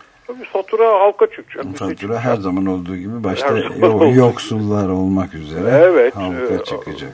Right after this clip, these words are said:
Speaker 2: tabii.
Speaker 1: yani işte bakalım, bir, dün, dün akşam da N T V'de bir tartışma programına katılmıştım. Orada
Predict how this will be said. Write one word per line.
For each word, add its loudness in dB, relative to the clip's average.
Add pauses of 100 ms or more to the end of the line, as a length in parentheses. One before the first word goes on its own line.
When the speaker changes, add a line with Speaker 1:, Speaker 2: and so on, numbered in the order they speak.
(120)
Speaker 2:
tabii. -10
Speaker 1:
yani 0 (340)
işte -20 (140)
bakalım, -4
bir, -10
dün, -6
dün -12
akşam 0
da 0 (540)
N -6
T -12
V'de -2
bir -8
tartışma -4
programına -10
katılmıştım. -18
Orada -6